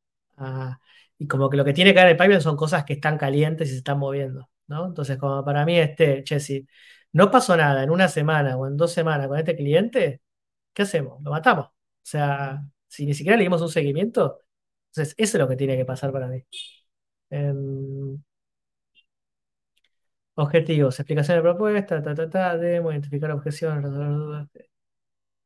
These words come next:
Eh, me falta por eso, está bueno definir de este pipeline qué es lo que tiene que pasar para que vaya de segunda reunión a negociación.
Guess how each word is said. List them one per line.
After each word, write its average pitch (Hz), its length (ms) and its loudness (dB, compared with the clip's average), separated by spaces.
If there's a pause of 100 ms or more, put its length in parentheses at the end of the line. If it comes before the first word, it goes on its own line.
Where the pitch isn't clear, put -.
(180)
Eh, 143 200 -4
me 160 100 2
falta 247 280 6
por 196 100 10
eso, 147 280 4
está 190 160 4
bueno 233 200 6
definir 156 540 2 (880)
de 165 80 10
este 202 180 4
pipeline 233 560 4 (1500)
qué 214 140 8
es 220 60 8
lo 220 120 8
que 160 100 4
tiene 180 180 6
que 165 100 8
pasar 165 380 6
para 165 180 6
que 143 60 0
vaya 156 240 2
de 151 80 2
segunda 156 360 0
reunión 147 380 0
a 151 100 0
negociación. 139 800 -4